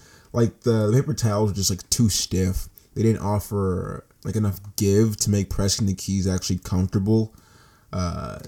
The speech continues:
so, like, it just didn't feel good when I typed. So, like, I went back through and I replaced all the paper towels with cotton instead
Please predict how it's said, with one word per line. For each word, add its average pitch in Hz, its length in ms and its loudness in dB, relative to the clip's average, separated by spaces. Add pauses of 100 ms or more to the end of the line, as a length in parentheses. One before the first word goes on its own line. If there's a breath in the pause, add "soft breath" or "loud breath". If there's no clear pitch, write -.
(180)
so, 101 680 0
like, 117 120 0
it 123 40 6
just 127 160 4
didn't 123 180 4
feel 120 340 6
good 95 400 4 (540)
when 107 160 4
I 95 120 4
typed. - 600 -2 (360 soft breath)
So, - 160 0
like, 131 100 4
I 127 40 4
went 135 200 4
back 127 300 2
through 120 400 4
and 104 80 0
I 104 60 2
replaced 113 520 6
all 104 220 2
the 104 120 0
paper 101 140 0
towels 95 500 0
with 95 240 -8
cotton - 600 -2
instead 98 720 2